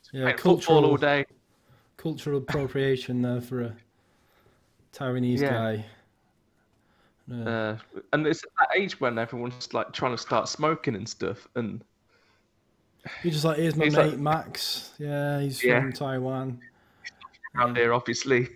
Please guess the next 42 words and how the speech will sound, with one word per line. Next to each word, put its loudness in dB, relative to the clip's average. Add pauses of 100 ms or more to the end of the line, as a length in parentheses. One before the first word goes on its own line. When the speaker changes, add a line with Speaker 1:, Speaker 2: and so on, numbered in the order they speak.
(160)
Speaker 1:
<laughs> 2
Speaker 2:
Um, 4 (2500)
Speaker 1:
Yeah, -8
Speaker 2:
yeah, 6
Speaker 1:
just -4
Speaker 2:
th-, -6
it -6
was -4
so 2
fucking -6 (260)
cool, -8
man. -2
Like, -2
people -2
were -2
just, -6 (1700)
just -4
getting 0
somebody 0
from -6
a -4
completely -4
different -2
culture -2
hanging 0
out 0
with -6
us -6 (180)
in, -4 (800)
in -6
the 0
mad -2
shit -2
that -6
we 0
got 0
up -6
to -2
in 0
Melton -2
Mowbray. -2
It -14